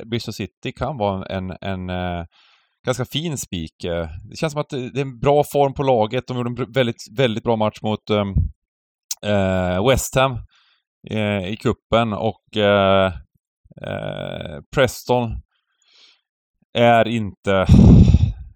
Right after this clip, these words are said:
så bra bara. Så de inledde ju säsongen fantastiskt, men vi sna-, har ju snackat, vi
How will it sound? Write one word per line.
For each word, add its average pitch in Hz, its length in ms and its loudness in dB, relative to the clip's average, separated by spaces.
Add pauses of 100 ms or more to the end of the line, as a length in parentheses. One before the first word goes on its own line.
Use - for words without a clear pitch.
(160)
så 107 300 -4
bra 101 440 0
bara. 85 280 2
Så 104 160 -8
de 110 320 -6
inledde 104 360 -2
ju 117 60 -4
säsongen 98 300 -6
fantastiskt, - 1000 -6
men 104 200 -2
vi 107 140 -2
sna-, 107 220 -4
har 107 80 -2
ju 107 60 -2
snackat, 113 400 -6
vi 113 140 -8